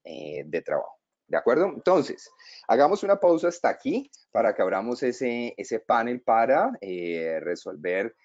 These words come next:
las preguntas, eh, que ustedes tienen, eh, en este momento, que son bastantes. A ver, por aquí tenemos a Carla. ¿Cuáles son los requisitos para poder estudiar y trabajar en Canadá? Carla, bueno,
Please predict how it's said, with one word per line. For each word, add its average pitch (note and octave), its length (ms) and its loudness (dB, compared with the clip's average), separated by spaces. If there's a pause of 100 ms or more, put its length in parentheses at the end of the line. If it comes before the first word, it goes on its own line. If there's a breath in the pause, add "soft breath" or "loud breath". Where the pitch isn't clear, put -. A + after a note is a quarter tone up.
(160 soft breath)
las G2+ 280 0
preguntas, B2+ 920 0
eh, F2 240 -8
que A2+ 220 0
ustedes F2 640 -4
tienen, F#2+ 560 -8
eh, D#2+ 360 -8
en E2 160 -12
este F2 520 -2
momento, E2+ 760 -6
que - 100 -14
son C#2+ 140 -20
bastantes. - 580 -10
A D#2+ 120 -6
ver, - 140 -6 (300 soft breath)
por G2 100 0
aquí F#2+ 140 0
tenemos C3 380 2
a G#2+ 120 -2
Carla. A2 480 0 (380 soft breath)
¿Cuáles E3 220 6
son G3 100 2
los G3 80 6
requisitos C#3 480 -2
para C3 240 2
poder G2+ 140 0
estudiar F2+ 280 -2
y F#2+ 80 -2
trabajar E2+ 300 -4
en F#2 80 -8
Canadá? G2+ 400 -2 (160)
Carla, E2+ 280 0
bueno, F#2 240 -2